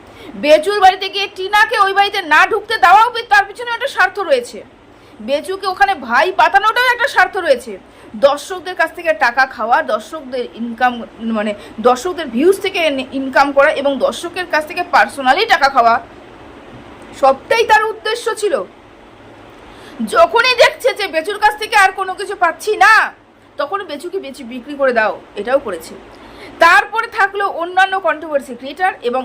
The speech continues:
এখন আছে দর্শক, তারপরে তার বাড়ির লোক। আমি ভেবে অবাক হয়ে যাই,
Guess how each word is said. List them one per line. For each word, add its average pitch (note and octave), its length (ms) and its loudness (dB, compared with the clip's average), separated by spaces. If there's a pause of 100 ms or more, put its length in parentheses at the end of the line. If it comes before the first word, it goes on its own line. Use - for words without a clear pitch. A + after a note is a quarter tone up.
এখন G#3+ 280 -6
আছে C4 220 -4
দর্শক, G#3 600 -2 (800)
তারপরে C#4 400 4
তার D4+ 200 0
বাড়ির A#3 540 -6
লোক। A#3 280 -4 (1040)
আমি F4+ 300 0
ভেবে E4+ 240 0
অবাক E4+ 420 6
হয়ে A4 200 -4
যাই, D#4 360 2